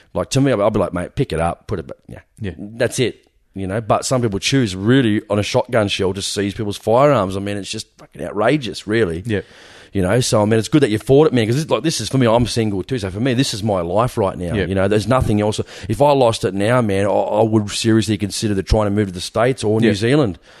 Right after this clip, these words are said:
Speaker 1: Um, but I'm, but with firearms charges, I might not be able to get there.
Speaker 2: Yeah.
Speaker 1: You know,
Speaker 2: Well,
Speaker 1: so I'd be,
Speaker 2: I,
Speaker 1: I'd be stuffed, you know?
Speaker 2: I was under the impression I'd done nothing. The gun was locked up. It was in a locked vehicle in a locked basement. So as far as I was concerned, it was, it was, it was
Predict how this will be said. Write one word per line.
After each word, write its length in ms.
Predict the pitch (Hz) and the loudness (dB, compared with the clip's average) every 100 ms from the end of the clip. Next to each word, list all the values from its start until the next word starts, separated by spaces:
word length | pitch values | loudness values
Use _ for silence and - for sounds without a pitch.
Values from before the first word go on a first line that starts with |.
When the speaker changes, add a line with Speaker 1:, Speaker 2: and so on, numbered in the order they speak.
| - - | -20 -12
Speaker 1:
Um, 220 | 90 98 | -2 0
but 80 | 95 | 2
I'm, 120 | 113 117 | 2 2
but 280 | - - | -4 -6
with 140 | 107 110 | -8 0
firearms 440 | 131 139 147 110 | 4 6 4 2
charges, 340 | - 95 110 110 | 0 0 2 2
I 60 | |
might 260 | 101 113 120 | 2 4 2
not 140 | 120 | 0
be 80 | 117 | 4
able 80 | 127 | 4
to 60 | 123 | 4
get 180 | 143 160 | 2 4
there. 300 | 160 85 - _ | 2 2 -4 _
Speaker 2:
Yeah. 160 | - 107 - - | -2 -2 -2 -2
Speaker 1:
You 80 | |
know, 60 | 104 | 4
Speaker 2:
Well, 100 | 185 | 6
Speaker 1:
so 200 | - 185 | 6 6
I'd 80 | 151 | 6
be, 20 | |
Speaker 2:
I, 60 | 156 | 6
Speaker 1:
I'd 40 | 165 | 4
be 80 | 127 | 2
stuffed, 400 | - 156 120 - | 0 0 0 -4
you 60 | |
know? 160 | 104 165 - - _ _ | -2 -2 -4 -18 _ _
Speaker 2:
I 240 | 127 139 | 2 4
was 160 | 131 123 | 2 0
under 140 | 113 | 0
the 20 | 107 | -2
impression 360 | - 113 - | 0 -2 0
I'd 100 | 110 | -4
done 160 | 101 107 | -2 -2
nothing. 500 | 101 107 107 104 95 _ | -2 -2 -2 -4 -6 _
The 80 | 120 | -2
gun 180 | 117 113 | 2 2
was 160 | 107 | 2
locked 300 | 113 101 - | 2 0 0
up. 240 | 104 98 - | -2 -2 -4
It 20 | |
was 120 | 101 | -12
in 60 | 90 | -2
a 40 | |
locked 240 | 107 120 - | -2 -2 -4
vehicle 360 | 107 107 107 | -4 -4 -8
in 80 | 95 | -8
a 20 | |
locked 320 | 87 98 - - | -6 -6 -6 -6
basement. 420 | 98 - 98 - _ _ _ _ _ _ _ | -6 -6 -8 -10 _ _ _ _ _ _ _
So 340 | - 98 98 - - - | -4 -2 -2 -6 -16 -18
as 100 | - | 0
far 160 | 113 | 2
as 80 | 107 | 2
I 40 | 110 | 0
was 100 | 104 | -2
concerned, 300 | 90 113 113 | -2 -2 -2
it 40 | |
was, 140 | 104 101 104 | -4 -8 -6
it 80 | 110 | -4
was, 300 | 104 98 - | -4 -6 -8
it 140 | 117 104 | -4 -4
was 300 | 98 95 | -4 -8